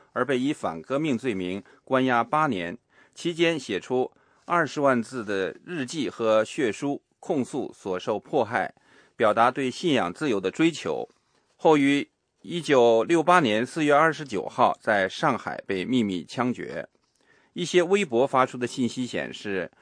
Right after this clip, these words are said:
中国各地有众多网友正在以多种方式纪念林昭的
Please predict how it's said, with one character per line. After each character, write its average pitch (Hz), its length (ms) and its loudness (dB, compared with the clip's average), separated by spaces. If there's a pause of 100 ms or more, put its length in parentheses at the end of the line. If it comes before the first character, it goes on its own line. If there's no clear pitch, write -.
(160)
中 175 140 -2
国 175 140 4
各 170 200 4
地 127 220 0
有 95 160 0
众 156 200 0
多 143 160 4
网 110 240 4
友 87 300 0 (340)
正 143 160 -2
在 131 140 6
以 101 280 -4 (120)
多 190 160 6
种 101 180 -2
方 120 240 0
式 110 420 -4
纪 139 140 -2
念 113 260 2
林 117 240 -2
昭 135 240 4
的 107 300 0